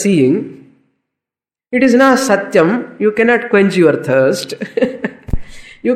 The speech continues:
cannot quench your thirst with that mirage water. Therefore, it is not satyam.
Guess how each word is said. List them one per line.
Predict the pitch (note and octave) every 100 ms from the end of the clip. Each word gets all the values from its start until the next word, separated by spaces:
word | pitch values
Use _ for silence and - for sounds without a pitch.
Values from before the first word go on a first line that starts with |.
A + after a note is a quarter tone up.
| B3
cannot | B3 C#4+ - -
quench | B3 C#4 C#4
your | C4 G#3+ -
thirst | A3 B3 B3 G3
with | F3+ -
that | G3+ F3
mirage | E3+ F#3+ G3+ D3+
water. | C#3 D3 C#3+ A#2 C3+ - - _ _ E3+
Therefore, | B3 A#3+ B3
it | G3+ F3
is |
not | D#3 C#3
satyam. | B2+ B2 G#2 - A#2+